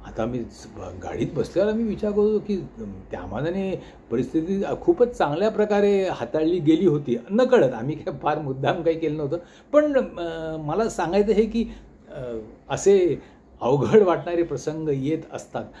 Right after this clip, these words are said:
आणि त्यांना आपण किती gracefully त्यांना आपण त्यांचं स्वागत करू किंवा त्यांना कसं tackle करू, याच्यात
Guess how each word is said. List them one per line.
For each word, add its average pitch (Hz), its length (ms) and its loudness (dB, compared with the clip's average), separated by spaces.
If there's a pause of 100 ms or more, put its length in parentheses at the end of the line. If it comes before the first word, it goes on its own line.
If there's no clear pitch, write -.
(160)
आणि 175 160 -2
त्यांना 151 360 0
आपण 196 300 0 (120)
किती 247 400 -2 (240)
gracefully 214 880 4 (560)
त्यांना 139 180 -4
आपण 143 340 -2
त्यांचं 135 240 0
स्वागत 131 340 0 (120)
करू 135 160 4
किंवा 131 160 0
त्यांना 127 240 -4
कसं 147 300 -2 (160)
tackle 170 300 0
करू, 143 220 0 (280)
याच्यात 165 220 4